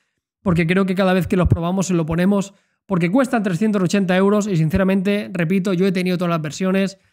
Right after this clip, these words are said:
y si tuviera que comprarme unos cascos de estas características, de diadema,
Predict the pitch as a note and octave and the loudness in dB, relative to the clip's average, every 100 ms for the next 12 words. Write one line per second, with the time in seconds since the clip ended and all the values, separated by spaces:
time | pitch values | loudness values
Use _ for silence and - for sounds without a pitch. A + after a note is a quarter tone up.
0 | _ _ _ B3+ G#3+ A3 G3 G3 G3+ F#3+ | _ _ _ 0 2 2 2 2 0 0
1 | F3 D#3 F3+ F#3+ F3+ D#3+ G3 E3+ G#3 F#3 | -2 0 0 0 -2 -2 -4 -4 -2 -4
2 | - E3+ A#3+ B3 A#3 F3 F3 E3 D#3 F3 | -4 -2 0 0 -2 -2 0 -2 0 0
3 | F3+ F#3 G3 F#3 - _ _ E3+ A#3 G3+ | 0 -2 -2 -4 -8 _ _ -2 0 0
4 | F3 F#3+ G3 G3 | 0 2 0 -2